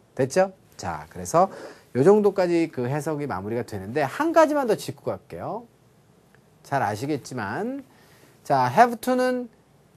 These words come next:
대체하는 직업을 찾아야만 한다죠?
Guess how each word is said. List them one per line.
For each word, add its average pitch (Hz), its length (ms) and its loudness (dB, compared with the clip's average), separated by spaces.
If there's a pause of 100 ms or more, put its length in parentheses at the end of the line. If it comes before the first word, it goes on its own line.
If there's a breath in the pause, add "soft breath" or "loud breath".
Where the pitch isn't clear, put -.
(600)
대체하는 214 800 4
직업을 170 800 4 (220)
찾아야만 214 640 2
한다죠? 170 580 2